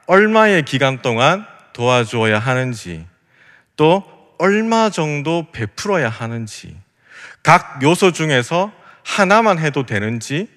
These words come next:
아니면 하나라도 빠뜨리면 안 되는지, 이런 상세한 설명이 없단 말입니다. 공의로우신 하나님께서 이 구원이라는 아주 중요한 문제를 두고서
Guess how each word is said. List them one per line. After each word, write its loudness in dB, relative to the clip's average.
아니면 2
하나라도 0
빠뜨리면 -2
안 -4
되는지, -4
이런 0
상세한 -2
설명이 -6
없단 -6
말입니다. -10
공의로우신 6
하나님께서 -2
이 -6
구원이라는 0
아주 -2
중요한 -2
문제를 0
두고서 -6